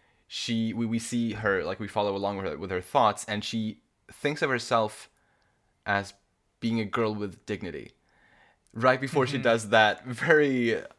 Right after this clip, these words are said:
Speaker 1: undignified thing, <laughs> I, I would, I would say.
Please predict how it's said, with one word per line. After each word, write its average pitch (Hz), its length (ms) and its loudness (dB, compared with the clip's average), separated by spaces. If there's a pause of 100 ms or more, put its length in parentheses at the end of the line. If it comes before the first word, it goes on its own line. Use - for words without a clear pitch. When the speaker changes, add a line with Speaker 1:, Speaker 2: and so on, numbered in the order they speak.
(920)
Speaker 1:
undignified 113 760 0
thing, 104 280 -2 (100)
<laughs> - 80 -8
I, 113 320 -4
I 110 140 2
would, 104 180 -4
I 92 100 -2
would 95 160 -6
say. 98 260 -4